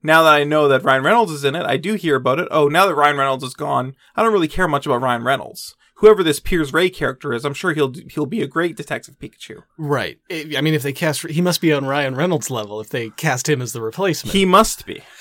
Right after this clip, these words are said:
Speaker 2: And I think I would do a terrible job as Pikachu. I just don't think I have a good voice for it.
Speaker 1: Okay, well, episode four,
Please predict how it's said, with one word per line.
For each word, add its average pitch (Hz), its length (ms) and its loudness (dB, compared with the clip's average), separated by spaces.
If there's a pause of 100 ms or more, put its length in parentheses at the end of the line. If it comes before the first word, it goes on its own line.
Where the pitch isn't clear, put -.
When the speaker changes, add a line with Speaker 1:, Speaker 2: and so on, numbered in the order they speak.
(400)
Speaker 2:
And 196 480 -2
I 156 220 0
think 214 260 -4
I 185 120 -2
would 190 180 -2
do 196 480 -8 (260)
a 170 80 -6
terrible 175 380 -2
job 160 400 -2
as 120 160 -8
Pikachu. 110 600 -10
I 147 100 -2
just - 340 -4
don't 156 160 -2
think 147 120 -4
I 139 80 -2
have 131 120 -6
a 117 40 -8
good 120 200 -8
voice 117 220 -8
for 110 200 -8
it. 104 60 -12
Speaker 1:
Okay, 185 180 0
well, 180 260 2
episode 175 680 -2
four, 220 460 4